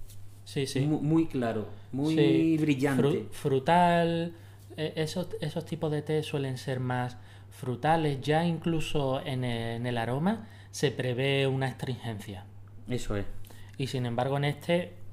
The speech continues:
Speaker 1: eh, a priori no, no capto esas notas.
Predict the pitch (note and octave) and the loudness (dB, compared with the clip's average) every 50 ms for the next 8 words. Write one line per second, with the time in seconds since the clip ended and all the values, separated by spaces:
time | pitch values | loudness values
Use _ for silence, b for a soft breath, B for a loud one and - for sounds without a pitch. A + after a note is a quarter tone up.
0 | - - B2+ B2 A#2+ A#2 A#2 A2+ A#2 B2 A#2+ A#2 A2+ A#2 A#2 C3+ C#3+ D3 C3 A#2+ | -8 -4 -2 -2 -2 -2 -4 -4 -4 -4 -2 -2 -2 0 -2 -2 -2 -2 -2 -2
1 | G#2+ G#2 G2+ G2+ G2 G2 G2+ - - - - - - - - - - - - - | -2 -4 -4 -6 -8 -8 -8 -10 -12 -14 -16 -20 -20 -20 -20 -20 -20 -20 -20 -18
2 | - B2+ A#2+ A#2 A2+ A2 A2 A2 G#2 - A2+ A2 - - - A#2 A2 A2 G#2+ G#2 | -14 -10 -10 -8 -8 -6 -8 -8 -4 -2 -4 -4 -4 -8 -10 -8 -8 -8 -8 -10
3 | G#2+ G#2+ B2 - G#2 - - A2 G2 C3+ D3 - - - - | -10 -12 -14 -16 -16 -14 -14 -12 -10 -10 -12 -12 -12 -16 -18